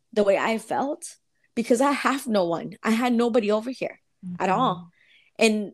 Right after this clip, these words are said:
Speaker 1: even that long distance relationship that I had with my mom over the phone and telling her, like, "Hey, Mom, I'm doing this," or, "My pregnancy is going like this," I felt so alone. And I told my husband, "I can't do that. Like, yo no puedo negar a mis hijos porque son mis hijos."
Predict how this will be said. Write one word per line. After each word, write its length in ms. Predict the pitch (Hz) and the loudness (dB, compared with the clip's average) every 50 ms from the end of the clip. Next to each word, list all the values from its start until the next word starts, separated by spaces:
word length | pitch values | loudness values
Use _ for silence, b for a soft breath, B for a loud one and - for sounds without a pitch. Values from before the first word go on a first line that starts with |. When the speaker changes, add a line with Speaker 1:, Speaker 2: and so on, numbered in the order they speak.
| _ | _
Speaker 1:
even 320 | - 240 240 226 262 269 254 | -2 -2 0 2 2 2 2
that 200 | 254 - - - | 0 0 -2 -2
long 320 | 202 202 196 214 226 226 | -2 0 0 0 -2 -2
distance 460 | 214 220 220 - - - 240 220 - | -2 -4 -4 -4 -6 -6 -8 -8 -6
relationship 600 | 202 185 185 202 214 208 - 247 226 - 233 220 220 | -6 -2 -2 -2 -2 -2 -4 -6 -8 -8 -8 -4 -2
that 100 | 190 185 | -2 -2
I 60 | 190 | -2
had 260 | 202 202 208 208 208 | -2 -4 -2 -2 -2
with 120 | 208 208 | -2 -2
my 100 | 202 180 | -4 -4
mom 340 | 175 175 175 175 180 180 185 - | -6 -4 -4 -4 -4 -4 -4 -2
over 300 | - 208 202 214 220 208 | -2 -2 -2 -2 -2 -2
the 100 | 196 190 | -4 -4
phone 340 | - - 165 170 185 208 | -2 -4 -4 -4 -4 -4
and 120 | 208 214 208 | -6 -8 -8
telling 260 | - 202 190 185 202 | -8 -8 -8 -8 -6
her, 120 | 208 202 185 | -6 -4 -4
like, 160 | 175 165 - | -4 -4 -4
"Hey, 140 | - 220 226 | -6 -4 -4
Mom, 240 | 233 226 202 190 185 | -2 -2 -2 -2 -2
I'm 140 | 180 185 180 | -4 -4 -4
doing 220 | 214 220 220 220 | -4 -2 -2 0
this," 220 | 214 214 208 208 - | 0 0 -2 0 0
or, 160 | 190 175 175 B B B B _ | 0 0 0 B B B B _
"My 100 | - 185 | 0 0
pregnancy 480 | 180 180 - 220 220 214 220 214 - 208 | 0 0 -2 -2 0 0 0 -2 -2 -6
is 80 | 190 196 | -4 0
going 200 | 208 202 202 202 | 2 2 2 2
like 100 | 202 190 | 0 -2
this," 100 | 185 - - | -2 -4 -4
I 140 | - 214 214 | -4 -6 -6
felt 260 | - - 226 226 233 | -6 -6 -6 -6 -6
so 480 | - - - - - - 156 170 127 - - | -6 -8 -10 -8 -4 -2 -2 -2 -2 -4 -4
alone. 500 | - - - 101 82 - - - - 226 - _ _ _ _ _ _ _ _ _ _ _ _ _ _ _ _ _ _ _ _ _ _ _ | -6 -4 -2 -2 -2 -4 -6 -8 -10 -10 -12 _ _ _ _ _ _ _ _ _ _ _ _ _ _ _ _ _ _ _ _ _ _ _
And 120 | - 202 214 | 4 6 6
I 80 | 208 | 6
told 240 | 202 202 254 - - | 4 4 0 0 0
my 80 | 214 208 | 0 2
husband, 400 | 180 196 220 208 214 - 202 - - | 2 0 0 0 -2 -4 -6 -4 -4
"I 80 | 240 262 | -4 -6
can't 360 | 262 - - 285 - - - | -6 -6 -6 -6 -6 -6 -8
do 140 | - - - | -10 -10 -10
that. 240 | - - - - - _ _ _ _ _ _ _ _ _ _ _ _ _ _ | -10 -10 -12 -16 -20 _ _ _ _ _ _ _ _ _ _ _ _ _ _
Like, 220 | - 175 185 170 170 | 2 2 2 4 4
yo 100 | 202 202 | 4 4
no 140 | 214 233 | 4 4
puedo 260 | 220 226 233 226 240 240 | 4 4 4 4 6 6
negar 340 | 233 214 185 185 180 185 | 4 4 4 4 4 2
a 60 | 196 202 | 0 -2
mis 240 | 214 214 190 - | -4 -6 -6 -6
hijos 240 | 190 190 208 214 214 | -6 -6 -6 -6 -8
porque 240 | - 180 180 - 185 | -10 -14 -12 -10 -10
son 220 | - - 208 208 | -8 -6 -4 -4
mis 140 | 214 196 - | -4 -4 -4
hijos." 440 | 240 240 208 175 160 - - - - | -4 -6 -6 -8 -10 -12 -12 -14 -16